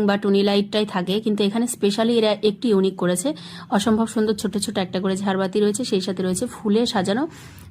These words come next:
সুন্দর একটি গেট, এবং সেই সাথে গেটের মধ্যে একটা প্রাচীন সাবেকিয়ানা রয়েছে, সেটা হচ্ছে তালপাতার পাখা। আমার তো ভীষণই ভালো লেগেছে। এন্ট্রি পথে প্রবেশদ্বার দিয়ে এন্ট্রি নিতে নিতেই কিন্তু একটা অসম্ভব সৌন্দর্য ফিল হয়েছে।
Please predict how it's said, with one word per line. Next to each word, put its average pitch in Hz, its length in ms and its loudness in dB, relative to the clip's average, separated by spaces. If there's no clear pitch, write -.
সুন্দর 233 320 4
একটি 180 220 -4
গেট, 175 200 -2
এবং 202 120 2
সেই 247 160 2
সাথে 277 240 0
গেটের 208 260 2
মধ্যে 208 200 2
একটা 202 140 -4
প্রাচীন 196 360 0
সাবেকিয়ানা 190 520 0
রয়েছে, 185 240 -2
সেটা 208 200 -2
হচ্ছে 202 160 -4
তালপাতার 196 540 2
পাখা। 170 320 0
আমার 233 220 4
তো - 120 0
ভীষণই 240 320 0
ভালো 220 220 2
লেগেছে। 240 260 0
এন্ট্রি 220 260 2
পথে 233 160 0
প্রবেশদ্বার 214 460 2
দিয়ে 233 120 2
এন্ট্রি 190 300 0
নিতে 190 220 0
নিতেই 240 300 0
কিন্তু 196 220 0
একটা 247 220 0
অসম্ভব 226 400 0
সৌন্দর্য 208 320 2
ফিল 208 180 4
হয়েছে। 196 180 0